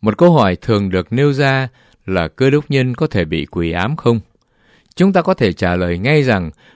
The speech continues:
môn đồ thật của Chúa không thể bị quỷ ám hay bị ma quỷ chiếm hữu.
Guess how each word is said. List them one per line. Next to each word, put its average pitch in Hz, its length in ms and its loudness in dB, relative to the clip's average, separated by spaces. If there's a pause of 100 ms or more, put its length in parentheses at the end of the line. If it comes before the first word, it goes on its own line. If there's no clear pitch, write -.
(120)
môn 156 260 2
đồ 101 180 4
thật 90 300 -6
của 82 140 -4
Chúa 127 380 0
không 170 340 0
thể 87 220 -2
bị 82 200 -2
quỷ 85 260 -4
ám 107 300 -2 (260)
hay 135 220 -2
bị 98 200 -2
ma 123 220 -4
quỷ 85 260 -4
chiếm 127 280 -4
hữu. 131 260 0